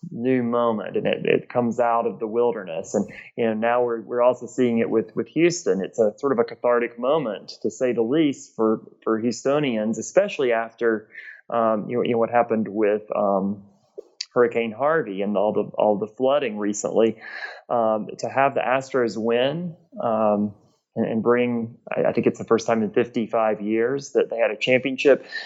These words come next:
So th-, there's a great story that goes along with that. Uh, when people interviewed me for various newspaper articles on the R N C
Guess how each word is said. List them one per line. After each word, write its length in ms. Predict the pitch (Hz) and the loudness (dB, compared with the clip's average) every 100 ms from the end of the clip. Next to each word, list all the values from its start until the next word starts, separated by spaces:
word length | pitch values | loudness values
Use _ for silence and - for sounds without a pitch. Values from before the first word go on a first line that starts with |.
| - | -12
So 540 | - 151 139 135 131 - | -4 0 2 0 -4 -10
th-, 220 | - - - _ | -12 -12 -18 _
there's 180 | 160 151 | -4 0
a 80 | 156 | 0
great 320 | 131 156 143 | 2 0 0
story 440 | - 170 170 165 | -2 0 2 2
that 120 | 135 123 | 0 0
goes 220 | 127 120 | 0 0
along 400 | 120 123 135 143 | 2 4 4 2
with 160 | 110 | -2
that. 340 | 95 78 65 - - - _ | 0 0 0 -2 -12 -20 _
Uh, 280 | 127 123 120 | 0 2 2
when 440 | 117 - 139 139 | -2 -4 -2 0
people 300 | 135 151 143 | -2 0 2
interviewed 420 | 139 139 120 139 131 | 2 0 0 0 2
me 300 | 131 127 127 | 0 0 0
for 480 | 123 120 120 117 - - - | 0 2 2 0 -4 -10 -2
various 580 | 135 127 123 117 - - | 0 2 0 -4 -16 -6
newspaper 720 | 127 131 127 123 117 117 110 - | 0 0 2 0 2 2 0 0
articles 400 | 120 120 117 113 | 0 2 -2 0
on 280 | 117 113 110 | 2 2 -2
the 240 | 104 104 101 - 110 | 0 2 0 -2 0
R 140 | 120 | 2
N 180 | 110 110 | 0 -4
C 640 | - 147 156 117 113 113 | -4 0 0 0 -4 -10